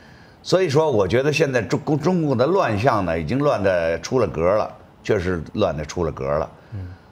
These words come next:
Speaker 1: 呃，而且现在所谓的抓亲属呢，其实已经不仅仅是抓亲属，我觉得这是中共内斗的一个向外扩-，扩散。
Speaker 2: 嗯。
Speaker 1: 呃，挑起国际上事-，事件，把内斗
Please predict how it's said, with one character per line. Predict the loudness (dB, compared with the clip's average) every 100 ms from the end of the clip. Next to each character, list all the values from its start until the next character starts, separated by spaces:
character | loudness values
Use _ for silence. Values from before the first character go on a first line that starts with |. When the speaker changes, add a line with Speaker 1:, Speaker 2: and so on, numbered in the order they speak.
| -14
Speaker 1:
呃， | -4 -2
而 | 0 2
且 | 2
现 | 2 0 0
在 |
所 | 0 -2 -2
谓 | 0
的 | 2 0 0
抓 | 2 2
亲 | 2 -2 -4
属 | -4 -8 -8
呢， | -4 -4 -6
其 | -6 -6
实 | -4 -4
已 | -4 -4
经 | -6
不 | -4 -4
仅 | -2 -2
仅 | -4
是 | -8 -12 -6
抓 | -2 -2
亲 | -4 -8
属， | -8 -14 -18 -20 -20 -20 -20 -8
我 | 0 2
觉 | 2
得 | 0
这 | 0 -2
是 | -2
中 | -2 -2 0
共 | 0 0
内 | 0 0
斗 | 2 0
的 | 0
一 | -2 -2
个 | -2 -2 -4 -8 -14 -12
向 | -2 0
外 | 2 0
扩-， | 0 -4 -4 -4
扩 | -4
散。 | 0 0 -2 -14 -12
Speaker 2:
嗯。 | -10 -10 -12
Speaker 1:
呃， | -6 -4 -4
挑 | -2 0
起 | 0 -4
国 | -4 0 0
际 | 0 -2
上 | -2 -2
事-， | -4 -4 -4
事 | -4 -4 0
件， | 0 -2 -8 -20 -20 -8
把 | -4
内 | 0 0
斗 | 0 0 -2